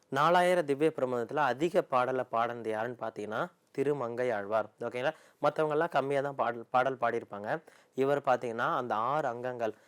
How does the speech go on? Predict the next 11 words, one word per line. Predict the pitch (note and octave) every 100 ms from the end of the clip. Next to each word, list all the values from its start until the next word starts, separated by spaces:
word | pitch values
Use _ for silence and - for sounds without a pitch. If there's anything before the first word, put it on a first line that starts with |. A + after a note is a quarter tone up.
| _
இந்த | B2 A#2+
ஆறு | B2 D#3+
அங்கங்கள்ல | D3+ C#3+ C#3+ B2+ D3 -
பல | - C3+ E3+
பாடல்கள் | F#3 C#3+ C#3 C3+ B2
இருக்கும். | C3+ A2+ G#2+ G#2+
ஓகேங்களா? | G#2 A2 C3+ - _ _
So, | - C#3+ C3+
நாலாயிர | B2+ D3+ D#3+ E3+ D#3+
திவ்ய | C3 B2+ C3+
பிரபந்தத்தில் | B2+ A#2+ G#2+ G#2 C3